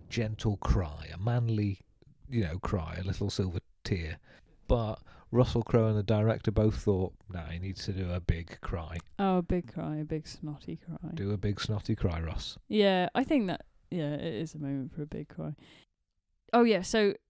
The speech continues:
Speaker 2: the baddie son thinks he's kill-, he's sent some people to kill that guy,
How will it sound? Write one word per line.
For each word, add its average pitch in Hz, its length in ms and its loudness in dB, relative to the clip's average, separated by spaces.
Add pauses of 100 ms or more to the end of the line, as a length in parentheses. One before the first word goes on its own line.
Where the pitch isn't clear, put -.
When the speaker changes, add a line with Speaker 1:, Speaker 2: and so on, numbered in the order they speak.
(840)
Speaker 2:
the 208 160 2
baddie 262 440 4
son 160 560 -2
thinks - 380 0
he's 175 240 -6
kill-, 147 500 -8
he's 170 240 -6
sent 160 300 -6
some 156 140 -10
people 151 200 -10
to - 100 -14
kill 156 300 -6
that 143 240 -8
guy, 175 600 -2